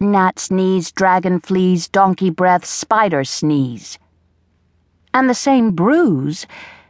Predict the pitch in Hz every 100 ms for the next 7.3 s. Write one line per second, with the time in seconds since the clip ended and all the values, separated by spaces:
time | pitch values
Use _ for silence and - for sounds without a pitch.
0 | _ _ _ _ _ 226 277 294 294 -
1 | - - 302 302 220 - 180 170 156 143
2 | 143 _ 160 - 127 - 131 - _ _
3 | _ _ _ _ _ _ _ _ _ _
4 | _ _ _ _ 170 160 151 - - 208
5 | 233 208 220 196 - 220 220 220 165 170
6 | - 220 190 180 165 156 - - 269 226
7 | - 156 147